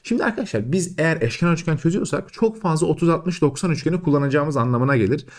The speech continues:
Bu, e, oldukça kritik. Peki burada fark ediyorsanız şöyle bir kesişen nokta var. Peki şunu sorsam size. Bu kesişen nokta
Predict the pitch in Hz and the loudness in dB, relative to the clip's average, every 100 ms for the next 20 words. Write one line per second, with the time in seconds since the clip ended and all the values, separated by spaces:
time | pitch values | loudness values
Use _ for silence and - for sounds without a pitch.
0 | - - 160 160 208 - - - 156 - | -20 -8 -2 2 2 0 -4 0 0 4
1 | 196 170 127 127 - 120 - - - - | 4 4 2 -4 -2 -2 -2 -6 -4 -4
2 | - - 196 339 - 208 208 220 285 196 | -6 -2 2 2 2 0 2 0 2 0
3 | 190 208 208 202 190 - - 170 147 131 | 2 2 2 2 2 0 0 2 2 0
4 | 123 95 - - 202 143 - _ _ _ | -2 -2 -6 -4 -4 -4 -8 _ _ _
5 | _ _ _ _ - - 139 131 90 - | _ _ _ _ -16 -2 -2 0 -4 -4
6 | 78 - _ - - - - - - 131 | -8 -12 _ -20 -20 -20 -20 -10 0 4
7 | 135 - 196 190 180 208 185 156 143 - | 4 4 2 2 -2 0 2 2 0 -4
8 | 101 85 | -6 -6